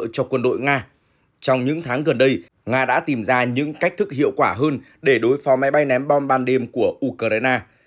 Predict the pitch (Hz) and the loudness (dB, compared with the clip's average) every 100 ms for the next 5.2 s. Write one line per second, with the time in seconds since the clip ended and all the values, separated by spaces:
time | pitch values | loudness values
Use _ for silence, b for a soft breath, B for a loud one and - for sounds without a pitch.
0 | b b 139 151 135 135 156 - 131 98 | b b -4 -2 -4 -2 -4 -2 -2 -2
1 | 95 131 135 B B 131 143 - 143 139 | -2 -2 -4 B B -2 -2 -2 -4 -4
2 | - 165 - 117 123 131 127 160 147 135 | -2 -2 0 -2 0 0 0 -2 -2 -2
3 | 113 127 131 170 123 120 110 151 139 139 | -2 -2 0 0 -2 -2 -2 -2 0 2
4 | 120 131 123 - 123 120 123 - 131 117 | 2 0 -2 -2 -2 0 0 0 -2 0
5 | 127 117 | -2 -2